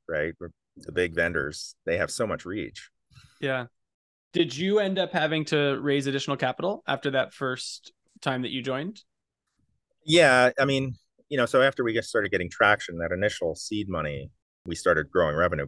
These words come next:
Speaker 1: pretty quickly after that on this, you know, new direction that we had. And then we signed the G E deal and we raised capital from the existing investors. It was a V C-backed venture. So the V Cs wanted to grow it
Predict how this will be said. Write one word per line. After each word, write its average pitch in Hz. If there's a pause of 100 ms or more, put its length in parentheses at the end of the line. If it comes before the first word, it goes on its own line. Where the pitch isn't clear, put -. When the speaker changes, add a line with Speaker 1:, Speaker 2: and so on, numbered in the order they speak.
Speaker 1:
pretty 147
quickly 73 (360)
after 76
that 69 (200)
on 82
this, 80 (300)
you 90
know, 73
new 92
direction 82
that 58
we 73
had. 67 (640)
And 87
then 101
we 92
signed 80
the 78
G 85
E 92
deal 78
and 69 (360)
we 113
raised 92
capital 87
from 80
the 78
existing 80
investors. 92
It 170
was 113
a 90
V 104
C-backed 76
venture. 80 (300)
So 95
the 85
V 123
Cs 98
wanted 80
to -
grow 67
it -